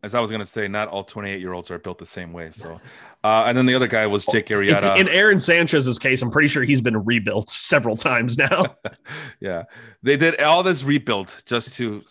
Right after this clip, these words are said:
Speaker 1: for him to throw ninety miles per hour on, on average. Uh, Jake Arrieta has a ninety-one point two average on his sinker on his last start. Uh, and his exit velocity
Speaker 2: He
Speaker 1: against
Speaker 2: threw it less, if I remember. I remember seeing something where he threw his changeup more than usual,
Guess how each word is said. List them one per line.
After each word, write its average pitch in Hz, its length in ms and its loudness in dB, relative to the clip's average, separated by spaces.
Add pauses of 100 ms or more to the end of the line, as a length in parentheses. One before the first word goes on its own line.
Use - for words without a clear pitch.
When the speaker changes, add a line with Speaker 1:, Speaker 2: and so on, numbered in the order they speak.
(160)
Speaker 1:
for 117 120 -4
him 117 140 -4
to - 80 -12
throw 110 180 -4
ninety 104 300 -6
miles 95 240 -8
per - 120 -12
hour 85 120 -4 (100)
on, 226 240 -2
on 87 80 -20
average. 82 340 -18 (400)
Uh, 110 360 0
Jake 147 280 -4
Arrieta 127 420 0
has 107 240 -6
a 98 180 -4
ninety-one 104 460 -6
point 98 240 -14
two 139 260 -8
average 104 300 -4
on 92 80 -10
his 85 100 -16
sinker 104 460 -10
on 85 100 -14
his 87 160 -18
last 87 200 -12
start. 98 300 -10 (440)
Uh, 95 480 -2
and 110 160 -2
his 110 120 -4
exit 123 240 -4
velocity 113 360 0
Speaker 2:
He 190 80 4
Speaker 1:
against 107 280 -2
Speaker 2:
threw 240 220 4
it - 160 4
less, 139 880 2
if 127 180 2
I 127 60 4
remember. 127 400 4
I 131 180 0 (420)
remember 180 360 2
seeing 175 200 2
something 165 220 0
where 151 140 2
he 143 100 0
threw 151 180 0
his 135 140 0
changeup 156 560 0 (520)
more 175 200 4
than 180 180 2
usual, 196 440 2